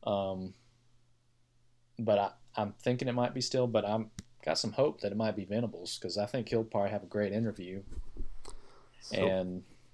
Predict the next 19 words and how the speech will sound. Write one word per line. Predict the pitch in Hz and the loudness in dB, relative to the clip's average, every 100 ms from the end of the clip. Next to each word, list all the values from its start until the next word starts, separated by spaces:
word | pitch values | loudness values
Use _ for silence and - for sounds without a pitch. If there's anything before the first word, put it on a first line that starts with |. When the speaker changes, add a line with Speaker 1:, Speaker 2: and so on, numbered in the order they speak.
| - - - | -20 -20 -8
Speaker 1:
love | 110 98 113 | 0 4 4
to | - | 2
have | 92 85 | -4 -6
him. | 95 90 95 - - - | -6 -6 -8 -16 -16 4
Speaker 2:
what | 98 | 10
I'm | 113 127 | 10 8
thinking | - 131 127 95 | 4 2 4 4
is, | 90 87 87 - - - | 4 4 2 -4 -8 2
I | 98 | 4
think | 107 110 104 | 4 2 4
they, | 90 85 78 - - | 4 4 2 -8 6
five | 98 98 95 101 - | 10 10 8 2 4
days | 90 87 | 4 6
ago, | 85 78 76 73 76 - | 2 2 4 2 0 0
they | 87 87 | 4 6
were | 80 | 4
set | - - 80 | 2 2 4
on | 78 78 | 4 2
Steele. | - - 71 67 69 | -4 -2 -2 -2 -6